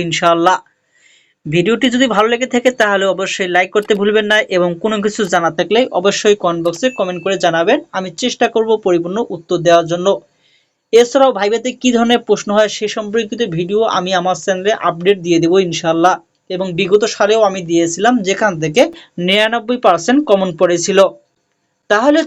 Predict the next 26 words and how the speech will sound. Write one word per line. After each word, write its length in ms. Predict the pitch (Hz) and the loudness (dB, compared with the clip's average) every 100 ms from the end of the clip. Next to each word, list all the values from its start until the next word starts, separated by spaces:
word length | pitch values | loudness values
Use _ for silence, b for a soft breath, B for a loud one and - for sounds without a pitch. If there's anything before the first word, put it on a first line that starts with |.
| 285 | 0
চলুন 280 | 277 277 277 - | 2 2 0 -4
শুরু 160 | 240 233 | -6 0
করা 140 | 220 208 | 0 0
যাক 120 | 226 - 208 | -4 -6 2
মূল 140 | 208 170 | 2 4
ভিডিওটি। 420 | 170 175 175 170 208 - _ _ _ 214 | 2 4 4 2 0 -2 _ _ _ -2
এখানে 300 | 208 262 285 262 | 0 0 0 0
আপনারা 200 | 220 190 180 | 0 -2 -2
দেখতে 220 | 170 208 185 | -2 -2 0
পাচ্ছেন 320 | 156 - 349 - b b b 175 165 | 0 -2 -4 -6 b b b -8 -2
গ্রামীণ 320 | 185 208 247 247 | 0 0 -2 0
ব্যাংক 180 | 254 254 - | 0 0 -4
শিক্ষানবিশ 460 | 208 202 190 196 - - | -4 -4 -2 -4 -4 -2
কেন্দ্র 280 | 202 202 226 202 | -2 2 4 4
ব্যবস্থাপক 460 | 196 208 - 220 - | 2 0 -2 -6 -2
পদে 240 | 160 160 285 381 _ - | -2 0 -2 -2 _ -6
আপনার 320 | 185 190 190 190 - 190 | -6 0 0 0 0 -2
আগামী 280 | 196 220 226 208 | 2 0 0 -2
তেরোই 320 | 226 226 247 254 220 | 0 2 0 -2 -2
এপ্রিল 220 | 214 220 185 | -2 -6 -2
দুই 80 | 202 | 0
হাজার 180 | 214 208 | 0 0
পঁচিশ 260 | - 208 233 - | -2 -4 -6 -4
তারিখ 220 | 170 262 339 b b b b | 0 0 0 b b b b
সকাল 340 | - 226 233 240 226 | -2 0 2 0 2
নয়টায় 380 | 240 214 190 | 2 4 2